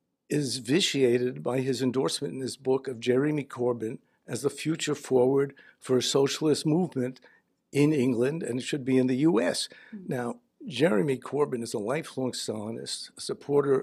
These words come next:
Speaker 1: of every anti-American movement and cause today, from Hezbollah to Hamas. Uh, beforehand, the Soviet Union, he was a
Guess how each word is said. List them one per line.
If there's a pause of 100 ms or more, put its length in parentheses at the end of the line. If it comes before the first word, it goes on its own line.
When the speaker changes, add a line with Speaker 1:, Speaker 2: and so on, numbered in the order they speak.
(100)
Speaker 1:
of
every
anti-American
movement
and
cause
today, (260)
from
Hezbollah
to
Hamas. (380)
Uh, (180)
beforehand, (260)
the (120)
Soviet
Union,
he
was
a